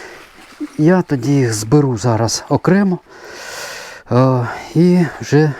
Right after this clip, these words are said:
тоді підвішу його для продовження плодоношення. Що я можу сказати по плодах, по смакових якостях? Якщо хочете дійсно такі смачні томати, то,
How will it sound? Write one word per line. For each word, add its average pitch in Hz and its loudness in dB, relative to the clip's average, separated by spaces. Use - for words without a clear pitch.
тоді 131 0
підвішу 135 2
його 113 0
для 113 0
продовження 113 -2
плодоношення. 110 -2
Що 220 0
я 135 -2
можу 135 0
сказати 135 -2
по 123 0
плодах, 117 -4
по 151 2
смакових 131 -2
якостях? 110 -6
Якщо 147 0
хочете 131 -2
дійсно 120 -2
такі - -8
смачні 147 0
томати, 123 -2
то, 139 0